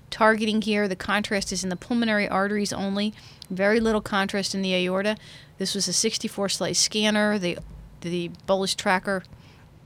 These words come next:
region of interest was placed in the main pulmonary artery, and the scan was triggered at a hundred and forty-three Hounsfield units.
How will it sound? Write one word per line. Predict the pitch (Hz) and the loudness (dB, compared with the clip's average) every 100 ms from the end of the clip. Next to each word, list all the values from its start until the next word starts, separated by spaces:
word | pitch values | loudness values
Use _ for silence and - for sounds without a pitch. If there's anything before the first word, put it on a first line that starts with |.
| - - - - - - - - | -20 -18 -18 -14 -14 -14 -18 0
region | 226 220 | 2 4
of | 220 | 4
interest | 226 226 226 | 4 2 0
was | 185 - | -2 -2
placed | 208 196 202 | 0 0 0
in | |
the | 190 | -2
main | 185 180 | -2 -2
pulmonary | - 185 180 170 | -2 -2 -2 2
artery, | 202 208 208 | 2 2 0
and | 196 | 0
the | 185 | -2
scan | - 196 185 | -2 -2 -2
was | 185 | -4
triggered | - 190 180 | -4 -4 -2
at | 180 | -2
a | |
hundred | 180 180 - | -4 -4 -4
and | 190 | -8
forty-three | - 185 185 - - 185 180 175 - - - - - | -6 -6 -6 -8 -8 -6 -4 -6 -12 -20 -20 -20 -6
Hounsfield | 185 185 - 175 170 | -2 -2 -2 -6 -6
units. | - - - - | -8 -10 -8 -10